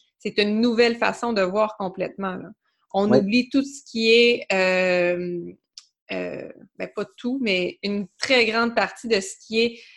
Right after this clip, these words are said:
Speaker 1: euh, l'apprentissage ou des connaissances, les connaissances spécifiques, les éléments à apprendre par cœur, puis tout ça. Là, on a, on est vraiment plus dans l'application de compétences, puis de,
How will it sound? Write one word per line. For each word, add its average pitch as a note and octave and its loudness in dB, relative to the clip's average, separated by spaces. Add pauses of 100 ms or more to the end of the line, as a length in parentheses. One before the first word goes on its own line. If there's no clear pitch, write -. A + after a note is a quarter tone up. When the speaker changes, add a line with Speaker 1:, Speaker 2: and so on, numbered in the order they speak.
(140)
Speaker 1:
euh, F#3 2
l'apprentissage F#3+ 0
ou - -10
des F#3+ -2
connaissances, F#3+ -4
les F#3+ -6
connaissances F#3+ -6
spécifiques, F#3+ -4
les F#3 -2
éléments F#3 -2
à F#3+ 0
apprendre F#3+ -6
par F3+ -2
cœur, G3+ 0
puis - -20
tout - -20
ça. A#3+ -2
Là, A3+ 4
on G#3 0
a, G3 -2
on F#3+ -6
est F#3 -4
vraiment G3 0
plus A3+ -2
dans G3+ 0
l'application F#3+ -2 (340)
de F#3+ 0
compétences, G3 -4
puis F#3+ -8
de, F3 2